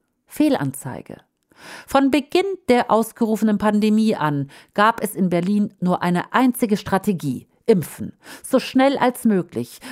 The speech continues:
so viel als möglich. Ich erinnere an dieser Stelle an ein legendäres T-V-Interview im Frühjahr zweitausendzwanzig mit Ministerpräsident Kretschmann,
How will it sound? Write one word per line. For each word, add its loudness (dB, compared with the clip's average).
so 4
viel 0
als -2
möglich. -6
Ich 0
erinnere 4
an 2
dieser 4
Stelle 2
an 2
ein 2
legendäres 2
T-V-Interview 2
im 2
Frühjahr 2
zweitausendzwanzig 0
mit -2
Ministerpräsident 2
Kretschmann, 0